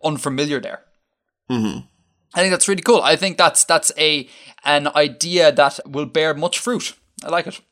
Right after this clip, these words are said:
Speaker 1: I like it. Now, on to a story. We solicited stories from people.
Speaker 2: Mm-hmm.
Speaker 1: And as a backup, 'cause I was like, "Ooh, maybe people won't have time to write stories or anything," I talked to Eric Lang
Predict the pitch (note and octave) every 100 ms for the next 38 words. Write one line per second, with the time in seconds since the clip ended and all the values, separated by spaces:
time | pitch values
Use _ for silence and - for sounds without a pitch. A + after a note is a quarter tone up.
0 | _ C#3 C#3+ B2 - _ _ _ - G3+
1 | C4+ - - _ - A#3+ C4 B3 A#3 -
2 | G#3+ G3+ C3+ G2 - - - - - -
3 | - - - - G#3 C4 B3 B3 - G3+
4 | - F3+ F3+ F3 - B2+ B2+ B2+ E3 _
5 | _ _ _ _ A#2 C3 E3 A#3 _ _
6 | - _ - D3 D#3 G#3 A#3 G3 F3 F#3
7 | F#3+ D3 - - - - D3 D#3 D3+ C#3+
8 | C#3+ C#3 F#3+ F#3 G3 G3 F3 F3+ F#3 -
9 | G3 G3 D#3+ E3+ D#3 D#3+ - E3 D#3+ E3
10 | D3 D3 C#3+ C#3+ - D#3+ E3 D3 C#3+ C3
11 | B2 - - - - - D3+ D#3 D3 -
12 | D#3+ D3+ - E3 - F#3 F3+ D#3+ D#3+ A#3
13 | B3